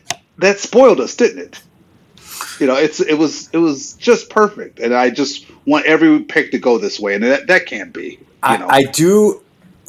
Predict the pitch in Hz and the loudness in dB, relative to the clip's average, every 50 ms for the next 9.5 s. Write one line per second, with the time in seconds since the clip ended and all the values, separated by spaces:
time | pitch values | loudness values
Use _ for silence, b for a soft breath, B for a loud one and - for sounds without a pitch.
0 | - - 101 95 98 107 131 156 180 196 190 - _ _ _ _ _ _ _ _ | -8 -4 -2 0 0 2 2 2 0 -2 -4 -10 _ _ _ _ _ _ _ _
1 | _ _ _ _ _ _ _ _ - - 92 107 123 143 160 175 175 175 175 175 | _ _ _ _ _ _ _ _ -12 -6 -2 0 2 4 2 2 2 2 2 2
2 | 180 185 196 190 - - 135 127 120 113 - - - 143 135 139 147 156 156 151 | 2 2 0 -2 -2 -2 -2 0 0 0 0 -2 0 2 4 4 4 2 0 0
3 | 139 147 151 151 147 135 131 147 156 170 165 143 113 98 92 - - 101 - 120 | 0 0 0 0 0 -2 -2 0 0 0 0 0 -2 -4 -6 -8 -10 -10 -6 -4
4 | 104 120 117 107 101 - - 175 180 170 - - 175 180 175 - 117 - 110 113 | -2 -2 -2 -2 -4 -4 -4 -4 -4 -4 -6 -4 -4 -4 -4 -4 -6 -4 -4 -4
5 | 110 113 123 127 123 117 117 117 104 101 90 - 131 131 - 139 131 120 127 123 | -4 -4 -4 -6 -8 -8 -8 -6 -6 -6 -6 -6 -10 -8 -6 -6 -4 -2 -2 -2
6 | 120 - b b b b b b b b b b b _ - - - 120 - - | -2 -6 b b b b b b b b b b b _ -14 -12 -12 -10 -8 -6
7 | 120 120 104 - - 110 98 98 92 87 90 104 135 156 175 165 175 180 175 175 | -4 -4 -2 -2 -2 -2 -2 -2 -4 -2 0 0 0 0 0 0 -2 -2 -2 -4
8 | 180 _ _ b b b b b b b b - 104 104 101 98 95 104 104 107 | -6 _ _ b b b b b b b b -6 -4 -4 -2 -4 -4 -4 -4 -4
9 | 104 - - - 104 98 95 92 90 78 | -6 -6 -8 -6 -6 -4 -4 -6 -8 -8